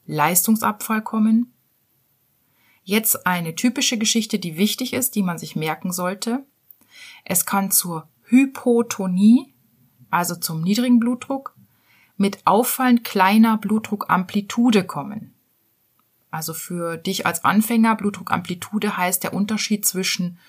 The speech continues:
systolischem Blutdruckwert und diastolischem Wert. Der ist im Normalfall so ungefähr bei vierzig,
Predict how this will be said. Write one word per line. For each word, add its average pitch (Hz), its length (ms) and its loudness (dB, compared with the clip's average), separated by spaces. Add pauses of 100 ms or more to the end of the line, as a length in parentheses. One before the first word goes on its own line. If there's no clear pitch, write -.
(140)
systolischem 220 1080 2
Blutdruckwert 180 720 -6
und 175 240 -4 (300)
diastolischem 170 840 0
Wert. - 320 -14 (520)
Der 180 180 0
ist - 120 2
im 175 100 -2
Normalfall 165 600 0
so 185 100 -6
ungefähr 208 440 2
bei 156 160 -2
vierzig, 233 600 -4